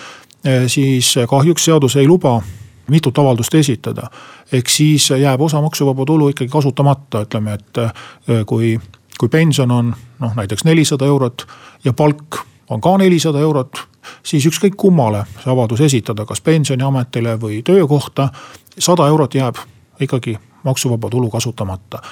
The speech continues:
See tähendab, et mõnes mõttes on võib-olla isegi see pensionär heas olukorras, et tema saab järgmisel kevadel tulumaksu tagasi, nii nagu me oleme kõik paljud sellega harjunud, tuleb tuludeklaratsioon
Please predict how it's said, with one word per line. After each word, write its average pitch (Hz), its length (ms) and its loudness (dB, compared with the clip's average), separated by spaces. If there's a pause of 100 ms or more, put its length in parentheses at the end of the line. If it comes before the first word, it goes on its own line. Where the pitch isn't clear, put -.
(340)
See - 140 0
tähendab, 180 360 2
et - 360 -6 (120)
mõnes 113 260 -4
mõttes 127 340 -4
on 139 180 -2 (420)
võib-olla 117 240 2
isegi 131 280 2 (140)
see 127 160 -6
pensionär 131 440 0
heas 170 240 4
olukorras, 147 500 2 (340)
et - 100 -10
tema 131 200 0
saab 131 240 0 (460)
järgmisel 123 320 -2
kevadel 127 340 2
tulumaksu 139 440 2
tagasi, 127 500 0 (160)
nii 117 120 -2
nagu 110 240 -4
me 110 160 -4
oleme 104 280 -6
kõik 107 300 -8 (640)
paljud 107 280 -2
sellega 120 280 -2
harjunud, 123 460 0 (400)
tuleb 110 220 0
tuludeklaratsioon 110 800 -2